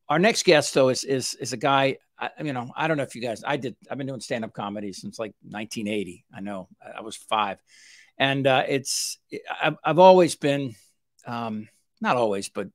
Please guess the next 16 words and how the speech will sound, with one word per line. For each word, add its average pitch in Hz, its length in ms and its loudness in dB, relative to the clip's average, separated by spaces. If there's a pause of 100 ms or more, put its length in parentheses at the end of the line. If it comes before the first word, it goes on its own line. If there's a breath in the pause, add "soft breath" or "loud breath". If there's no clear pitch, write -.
I - 100 -20
guess 147 160 -16
the 113 100 -4
last 104 420 -2
<laughs> - 20 -18
thirty 151 320 -2
years, 113 400 -8 (640 loud breath)
uh, 123 220 0
been 139 200 -2
drawn 151 300 2
to 123 80 -4
people 139 380 -2
who 143 440 -4
find 151 300 -2
a 127 40 0
way 120 440 -2